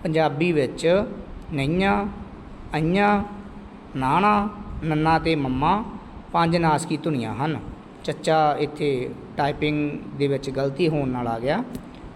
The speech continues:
ਨਈਆਂ, ਅਈਆਂ, ਆ ਵਾਵਾ ਜਿਹੜਾ ਇਹ ਅਈਆਂ, ਨਾਣਾ, ਨੰਨਾ ਤੇ ਮੰਮਾ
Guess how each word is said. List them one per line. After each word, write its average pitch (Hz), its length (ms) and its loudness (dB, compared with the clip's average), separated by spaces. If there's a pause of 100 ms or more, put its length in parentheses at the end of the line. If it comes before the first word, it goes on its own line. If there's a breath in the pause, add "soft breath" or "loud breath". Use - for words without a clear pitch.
(180)
ਨਈਆਂ, 160 500 4 (800)
ਅਈਆਂ, 202 480 6 (140)
ਆ 147 80 2
ਵਾਵਾ 139 340 4
ਜਿਹੜਾ 185 260 4
ਇਹ 185 180 4
ਅਈਆਂ, 202 460 2 (260)
ਨਾਣਾ, 175 520 4
ਨੰਨਾ 156 360 2
ਤੇ 160 180 -2
ਮੰਮਾ 110 360 -2